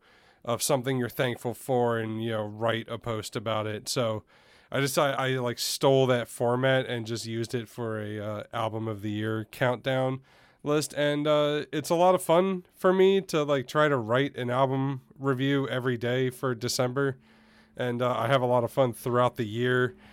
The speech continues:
I, like, I put every album I love into a playlist, and then at the end of the year, I whittle it down to my top thirty. This year, I started with,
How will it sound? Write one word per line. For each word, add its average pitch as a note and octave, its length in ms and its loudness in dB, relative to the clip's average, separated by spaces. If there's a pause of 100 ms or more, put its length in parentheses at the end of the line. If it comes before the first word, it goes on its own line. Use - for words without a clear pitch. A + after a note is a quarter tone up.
(400)
I, C3+ 80 2
like, B2 240 0
I B2+ 160 2
put D3+ 260 0
every C3+ 320 4
album B2 380 0
I A2+ 140 0
love A#2+ 420 2
into C3 380 -2
a G#2+ 60 -4
playlist, B2 680 -4
and A#2+ 120 -6
then A2+ 180 -6
at A#2 160 -8
the A#2 160 -2
end A#2 100 -2
of A2+ 80 -6
the A2 100 -10
year, A#2 400 -2
I A2 220 -6
whittle A#2 400 -2
it G#2+ 140 -8
down A#2 480 -4 (560)
to D3 100 0
my A#2 160 0
top A#2+ 300 0
thirty. A#2+ 420 -2
This B2 380 -2
year, B2+ 220 2
I A2+ 80 -2
started A#2+ 600 -2
with, A2+ 440 -8